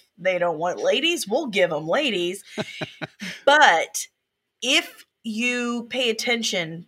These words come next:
Speaker 1: to the female characters that Marvel was putting out, for instance, Jean Grey. Who is Jean Grey? She's the most powerful, argu-, arguably, until, you know, Franklin Richards came around.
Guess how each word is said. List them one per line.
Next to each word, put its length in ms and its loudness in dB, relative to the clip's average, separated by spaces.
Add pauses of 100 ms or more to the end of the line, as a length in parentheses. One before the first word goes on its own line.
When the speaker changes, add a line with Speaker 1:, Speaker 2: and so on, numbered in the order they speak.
Speaker 1:
to 600 -6
the 280 -8
female 440 -4
characters 420 -4
that 140 -2
Marvel 340 -2
was 120 -8
putting 340 -6
out, 180 2 (380)
for 220 -6
instance, 560 -6 (160)
Jean 320 -4
Grey. 360 2 (580)
Who 120 -6
is 140 -6
Jean 260 -8
Grey? 360 2 (400)
She's 360 -6
the 180 -10
most 640 -2 (200)
powerful, 600 2
argu-, 640 -2 (160)
arguably, 680 -2
until, 320 -2
you 120 -4
know, 160 -2
Franklin 680 -6 (560)
Richards 500 -6
came 280 -6
around. 380 -4